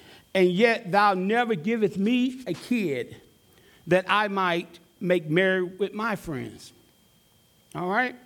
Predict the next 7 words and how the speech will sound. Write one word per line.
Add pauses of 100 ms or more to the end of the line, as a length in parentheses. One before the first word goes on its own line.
(1200)
So
he's
saying
here, (1500)
"Hey,
man, (100)
I,